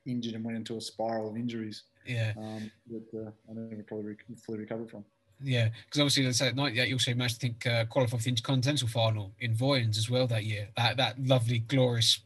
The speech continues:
Speaker 2: wet evening in Voyens. Uh, there's a, there's a good photo, I think, of you and Jason Lyons coming together in, in, in one race, and, uh,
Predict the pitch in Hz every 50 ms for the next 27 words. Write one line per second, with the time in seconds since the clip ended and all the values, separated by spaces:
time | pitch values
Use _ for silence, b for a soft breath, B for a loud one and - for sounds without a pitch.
0 | 123 120 123 127 - 131 120 120 120 117 120 120 120 117 110 110 117 117 113 123
1 | 120 117 117 113 113 113 113 113 - B B B B B B B - 117 117 120
2 | 123 123 131 127 139 143 - 165 143 127 - 165 135 117 - - 156 151 143 -
3 | 139 123 135 135 120 135 117 127 139 135 127 120 120 120 120 117 113 143 139 127
4 | 120 - 135 127 131 131 127 123 120 117 117 - 139 123 120 110 113 113 127 120
5 | 117 117 120 120 120 117 135 127 131 127 131 123 123 120 117 117 117 117 117 117
6 | 120 113 - - 120 117 117 117 117 117 117 117 117